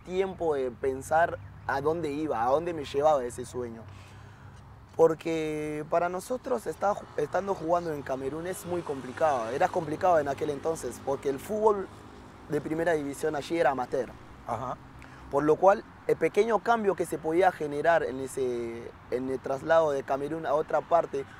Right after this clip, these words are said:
Speaker 1: para mejorar las condiciones, no solo futbolísticas de uno, sino en el sueño de poder mejorar las condiciones de la vida de la familia de uno,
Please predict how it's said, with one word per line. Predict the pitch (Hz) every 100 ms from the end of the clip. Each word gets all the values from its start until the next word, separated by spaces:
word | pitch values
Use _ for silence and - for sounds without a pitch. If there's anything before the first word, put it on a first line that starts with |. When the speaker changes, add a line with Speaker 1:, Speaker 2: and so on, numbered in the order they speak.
| -
Speaker 1:
para | 127 135
mejorar | 139 147 156 160 190
las | 160 143
condiciones, | 135 139 139 - 170 165 165
no | 220
solo | - 220 196
futbolísticas | 170 165 165 175 160 147
de | 143 151
uno, | 180 170 156
sino | 156 165 185
en | 160
el | 151
sueño | - 190 202 196 170
de | 143
poder | 143 156 160
mejorar | 143 - 139 160
las | 143
condiciones | 131 131 123 139 143
de | 135
la | 127 123
vida | 139 135
de |
la | 123
familia | - 123 143 139 135
de | 135
uno, | 151 175 180